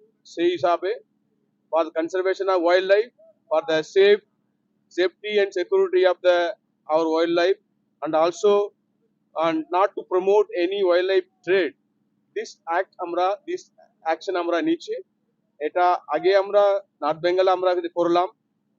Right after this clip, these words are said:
আহ, ম-, কয়েক বছর আগে। আজকে সে আমার জেলা, বাঁকুড়া জেলা, সেইভাবে আইন হিসাবে আমরা আজকে এই টাস্কটাকে, টাস্ক এবং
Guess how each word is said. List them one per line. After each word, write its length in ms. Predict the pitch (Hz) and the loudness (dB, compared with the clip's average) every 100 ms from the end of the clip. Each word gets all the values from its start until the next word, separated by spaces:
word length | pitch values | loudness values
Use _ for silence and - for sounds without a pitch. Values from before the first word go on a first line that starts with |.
| _ | _
আহ, 300 | 147 147 143 | -4 -2 -2
ম-, 500 | 143 147 151 147 139 135 | -4 -2 0 -2 -2 -4
কয়েক 240 | 160 170 | -2 -2
বছর 280 | 160 165 170 | -4 -4 0
আগে। 300 | 156 151 208 - _ _ _ | 0 -2 -6 -10 _ _ _
আজকে 340 | 147 - 185 175 | -12 -4 -2 -2
সে 140 | 175 | -2
আমার 320 | 156 165 180 | 0 0 0
জেলা, 300 | 165 170 180 170 | 0 0 0 0
বাঁকুড়া 380 | 156 165 175 165 | -2 -2 -2 -4
জেলা, 360 | 165 165 180 - _ _ _ | -6 -6 -8 -10 _ _ _
সেইভাবে 460 | - 165 160 165 214 | -6 -4 -2 -2 -2
আইন 240 | 160 160 | -2 -2
হিসাবে 400 | 160 165 151 214 | -4 -4 -2 -2
আমরা 280 | 180 160 151 | -4 -2 -2
আজকে 260 | 143 - 202 247 _ _ _ _ | -4 -6 -10 -10 _ _ _ _
এই 280 | 156 156 147 147 | -6 -4 -4 -4
টাস্কটাকে, 520 | 156 143 160 185 190 - | -4 -4 -8 -6 -8 -8
টাস্ক 260 | 165 175 185 | -8 -6 -6
এবং 380 | 156 156 156 | -4 -4 -4